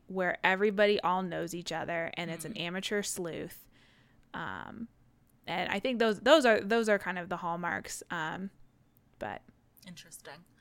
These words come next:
Speaker 1: Mm-hmm.
Speaker 2: Uh, well, that'll be two weeks from now, so come on by to hear me and Brad talk about that.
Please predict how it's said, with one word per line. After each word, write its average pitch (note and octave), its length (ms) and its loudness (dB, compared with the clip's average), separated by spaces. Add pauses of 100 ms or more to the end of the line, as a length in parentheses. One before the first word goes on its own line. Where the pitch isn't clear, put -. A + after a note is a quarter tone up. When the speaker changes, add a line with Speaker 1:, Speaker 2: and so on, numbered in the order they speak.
(340)
Speaker 1:
Mm-hmm. A3 140 2
Speaker 2:
Uh, F#3+ 280 8
well, G3+ 100 0
that'll F4 260 6
be D#4+ 140 2
two B3+ 300 0
weeks F#3 320 -6
from D3 200 -12
now, B2+ 260 -4
so E3 240 -8
come F3+ 280 -6
on G3+ 200 -2
by E3 480 -2
to - 160 -10
hear D#3+ 560 -4 (140)
me E3 340 -10
and G#3 200 -4
Brad D3+ 260 0
talk D3+ 220 -6
about F#3+ 240 -6
that. - 380 -2